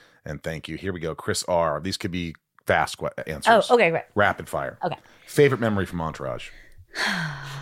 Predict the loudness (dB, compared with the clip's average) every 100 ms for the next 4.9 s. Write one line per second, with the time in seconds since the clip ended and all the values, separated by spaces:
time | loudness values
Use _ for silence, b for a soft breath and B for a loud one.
0 | B 4 6 6 6 2 0 -8 -10 -8
1 | 4 6 6 4 2 -4 -8 -8 -8 -4
2 | -2 2 8 8 8 6 4 4 2 -2
3 | -2 0 2 2 2 0 0 -2 -10 -4
4 | 0 2 2 2 2 0 0 -4